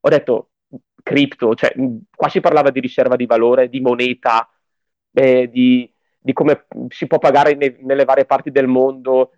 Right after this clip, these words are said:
da, in ogni punto del mondo, con qualunque tipo di persona, non ci sono, eh, razze, non c'è niente, cioè, è un unico mondo. E allora ho detto:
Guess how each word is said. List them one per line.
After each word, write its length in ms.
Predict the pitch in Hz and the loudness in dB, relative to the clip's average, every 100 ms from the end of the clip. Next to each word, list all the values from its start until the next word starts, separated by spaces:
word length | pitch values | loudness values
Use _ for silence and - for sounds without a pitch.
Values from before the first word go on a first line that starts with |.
| _ | _
da, 220 | 123 135 | 0 0
in 160 | 139 147 | 2 2
ogni 260 | 175 160 | 0 -4
punto 340 | - 170 165 165 | -10 -8 -2 0
del 160 | 147 | 0
mondo, 380 | 143 139 143 139 | 0 -2 -2 -4
con 140 | 139 151 | -4 -2
qualunque 340 | 147 156 156 | -2 -2 -4
tipo 240 | 160 - 143 | -6 -4 -4
di 120 | 147 | -2
persona, 800 | 143 135 - 139 131 131 131 131 | 0 -2 0 0 2 0 0 0
non 160 | 147 | -2
ci 120 | 147 151 | -4 -4
sono, 460 | 156 147 147 139 _ _ | -2 0 0 -2 _ _
eh, 140 | 127 135 | 0 2
razze, 520 | 135 135 _ 143 135 | 0 -2 _ 0 2
non 140 | 147 | 0
c'è 160 | 147 156 | -4 -4
niente, 400 | 147 160 180 147 | 0 0 -2 -4
cioè, 280 | 160 151 - | -2 -2 0
è 120 | 147 | 0
un 220 | 156 147 | 2 0
unico 360 | 175 226 - 139 | -4 -4 -4 -2
mondo. 560 | 123 139 139 117 101 - _ _ _ _ _ | -2 -6 -8 -16 -20 -20 _ _ _ _ _
E 80 | 135 | 0
allora 260 | 131 147 | 4 4
ho 20 | 196 | 4
detto: 400 | 127 - 117 | 2 0 -8